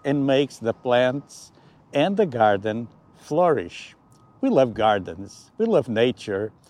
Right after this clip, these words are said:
and we want to be able to flourish. Uh, God says, "You are this fountain of living water." So if you don't feel like you are a fountain of living water,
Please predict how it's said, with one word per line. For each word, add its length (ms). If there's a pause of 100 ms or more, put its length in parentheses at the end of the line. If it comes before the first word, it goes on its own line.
(380)
and 320
we 120
want 360
to 340
be 240
able 260
to 160
flourish. 720 (460)
Uh, 160 (160)
God 340
says, 600
"You 400
are 420 (240)
this 300
fountain 440
of 140
living 320
water." 440 (460)
So 200
if 200
you 100
don't 260
feel 260
like 320
you 260
are 440 (400)
a 120
fountain 520
of 100
living 400
water, 480